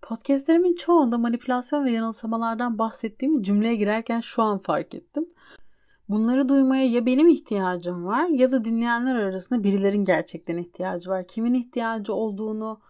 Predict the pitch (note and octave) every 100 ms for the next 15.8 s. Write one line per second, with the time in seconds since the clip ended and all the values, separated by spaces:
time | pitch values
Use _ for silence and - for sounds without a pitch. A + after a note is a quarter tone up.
0 | _ _ _ _ _ F3 F3 G3 A3+ A#3+
1 | - G#3+ G#3 G#3 G#3 G#3+ G#3+ - F#3+ G3
2 | G#3+ G3 G#3 A3 G3 F3+ - B3 G3 A3
3 | _ _ _ _ - G3+ G#3 G#3 G3+ G#3+
4 | G3 F#3+ G3 F#3 F#3+ G3 F3 D#3+ F#3 -
5 | F3 - D#3+ D#3 D#3 D#3 D#3+ F3+ G#3 G3
6 | - G3+ G#3+ A#3 G#3 G3+ G#3 G3 - F#3
7 | F3+ F#3 F#3 F#3+ - - - B3 A3 F3
8 | F#3 F#3+ - - F3+ E3+ - E3+ E3 E3
9 | - - - - _ _ _ _ _ _
10 | A3 A3 G#3 G3+ G#3 G#3 G3+ G3 G3+ G3
11 | - F#3 F#3+ A3 G3+ F#3 F3+ F#3 E3 G3
12 | F#3+ F#3+ - G#3+ A3+ - F#3+ G3 F3 E3+
13 | F3 G3 A#3 G#3+ F3+ - F#3+ G#3 F3+ E3
14 | - F#3 F3 F#3+ E3+ F3 F3 E3 E3 -
15 | - C4 C4+ G#3+ F#3+ F3+ A#3